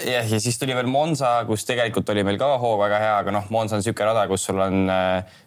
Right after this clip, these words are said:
üks ring saanud tuult ja siis ühel ringil ei saa tuult ja siis sul on nagu põhimõtteliselt kvalifikatsioon pekkis, et seal on natukene võib-olla õnne ja kaartide peale mängimisega ka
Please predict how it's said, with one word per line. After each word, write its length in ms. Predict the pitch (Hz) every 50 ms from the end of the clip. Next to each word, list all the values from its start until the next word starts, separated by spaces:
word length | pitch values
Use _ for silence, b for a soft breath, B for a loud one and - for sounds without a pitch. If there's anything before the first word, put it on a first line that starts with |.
| _ - 110
üks 160 | - - 104
ring 80 | 101
saanud 240 | 90 - 98 95 -
tuult 320 | - 123 120 107 - - 92
ja 80 | 92
siis 400 | 92 98 92 - - - - - - _ _ _ _ _ - _ -
ühel 160 | 110 107 98
ringil 240 | 101 104 98 101 101
ei 60 | 98
saa 140 | 120 117 107
tuult 220 | 104 98 95 - -
ja 40 | 90
siis 100 | 98 92
sul 140 | - - 95
on 80 | 92 90
nagu 100 | 87 87
põhimõtteliselt 300 | 92 98 95 92 - -
kvalifikatsioon 580 | 92 92 92 90 95 90 - 87 - 92 90
pekkis, 320 | 85 90 87 - - - - -
et 20 |
seal 220 | 87 - 98 95 95
on 20 |
natukene 460 | 92 98 92 - - - 98 98 98 95 B B B B B B B _
võib-olla 300 | - 104 95 95 104 110
õnne 220 | 123 123 117 104 98
ja 140 | 98 98 87
kaartide 300 | 117 117 113 113 - 92 87
peale 160 | 95 92 95
mängimisega 540 | 90 95 98 92 92 92 90 98 90 98 101
ka 80 | 117